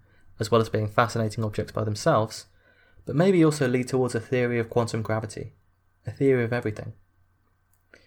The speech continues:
But it also presented a great problem for physicists,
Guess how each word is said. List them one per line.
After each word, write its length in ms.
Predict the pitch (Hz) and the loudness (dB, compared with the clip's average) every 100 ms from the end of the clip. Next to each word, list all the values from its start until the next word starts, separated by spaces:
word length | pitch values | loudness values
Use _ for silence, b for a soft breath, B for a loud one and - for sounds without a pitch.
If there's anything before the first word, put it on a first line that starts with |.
| b | b
But 140 | - 131 | -4 0
it 80 | 196 | 2
also 260 | 214 185 | 2 2
presented 400 | 151 131 127 120 | 0 0 0 -2
a 60 | 117 | 0
great 260 | 156 170 | 0 -2
problem 380 | - 113 139 117 | -2 -2 0 -2
for 100 | - | -4
physicists, 800 | 107 123 104 110 - - - | -4 -4 -4 -10 -14 -16 -18